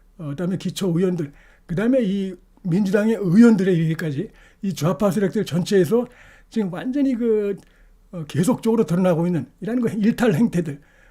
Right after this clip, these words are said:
뭐 성스캔들 터졌다면 이 민주당이고, 어, 이런 것들, 그다음에 부패 사건들, 하여튼 각종 희한한 이런 국민 눈살을 찌푸리게 하는,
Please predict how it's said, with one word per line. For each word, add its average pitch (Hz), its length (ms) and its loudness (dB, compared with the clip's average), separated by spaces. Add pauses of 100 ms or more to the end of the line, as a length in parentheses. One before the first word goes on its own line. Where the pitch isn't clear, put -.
(120)
뭐 170 120 -6
성스캔들 196 680 -2
터졌다면 285 720 -2
이 214 240 -2 (160)
민주당이고, 160 720 -2 (640)
어, 139 320 -8
이런 208 160 0
것들, 170 260 -2
그다음에 190 340 -4
부패 214 380 -2
사건들, 185 560 -4 (580)
하여튼 214 260 -6
각종 233 420 -2
희한한 233 460 0 (160)
이런 214 120 -8
국민 202 360 0
눈살을 208 460 -2
찌푸리게 233 400 2
하는, 185 300 2